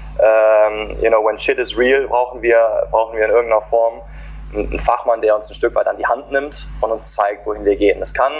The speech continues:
ein guter Orthopäde sein, es kann ein Physio sein, es kann ein Personal Trainer sein, total egal, solange die Person weiß, was sie tut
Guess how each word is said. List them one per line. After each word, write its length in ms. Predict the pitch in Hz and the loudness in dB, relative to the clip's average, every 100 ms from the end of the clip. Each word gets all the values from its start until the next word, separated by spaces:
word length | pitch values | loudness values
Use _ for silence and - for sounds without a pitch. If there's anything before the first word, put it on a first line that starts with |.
| - | -8
ein 100 | 117 | -4
guter 280 | 127 113 101 | -2 0 0
Orthopäde 460 | 107 104 139 139 | -2 -2 0 0
sein, 240 | 127 127 120 | 2 2 2
es 100 | - | -2
kann 160 | 104 | -2
ein 40 | 101 | -2
Physio 300 | 143 120 113 | -2 0 2
sein, 200 | 113 107 | 2 2
es 100 | 101 | -2
kann 140 | 98 | -4
ein 40 | 98 | 0
Personal 300 | 113 110 101 | 0 0 -4
Trainer 300 | 110 107 101 | 0 0 2
sein, 220 | 104 101 101 - - | 2 0 -6 -18 -10
total 300 | 110 117 101 | -6 0 0
egal, 360 | 98 101 98 101 - | 2 0 0 -2 -4
solange 320 | 104 104 104 | -2 -2 -2
die 80 | 104 | -4
Person 320 | 104 101 98 | -2 -2 -2
weiß, 180 | 98 98 | -2 -4
was 100 | - | -10
sie 100 | - | -8
tut 220 | 101 | -10